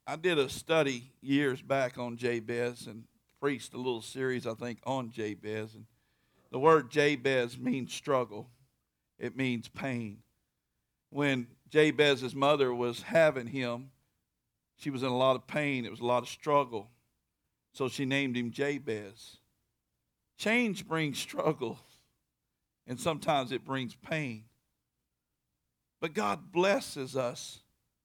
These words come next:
through that change. Listen to what he said.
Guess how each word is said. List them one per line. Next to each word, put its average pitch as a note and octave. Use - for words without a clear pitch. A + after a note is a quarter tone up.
through F3
that B2+
change. B2
Listen D#3
to C#3
what C3+
he B2+
said. C3